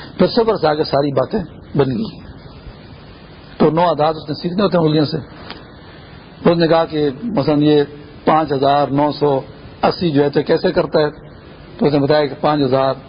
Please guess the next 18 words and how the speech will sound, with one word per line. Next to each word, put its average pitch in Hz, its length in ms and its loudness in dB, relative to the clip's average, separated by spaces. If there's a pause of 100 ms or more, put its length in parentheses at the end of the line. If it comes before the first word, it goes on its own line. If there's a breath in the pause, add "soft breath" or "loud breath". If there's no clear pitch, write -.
(280)
وہ - 220 0 (500)
کھانے 156 320 0
ہیں 123 60 -8
ڈبے 120 220 -4
میں، 107 120 -10 (580)
اٹھا 147 200 2
اٹھا 147 240 0
کر 139 120 0
ایک 139 120 -2
اور 139 300 0
پانچ 147 140 0
ہزار 131 180 0
نو 135 100 -2
سو 135 140 -2
اسی 131 180 -4
ہو 123 140 -2
جاتا - 220 -14
ہے، - 40 -20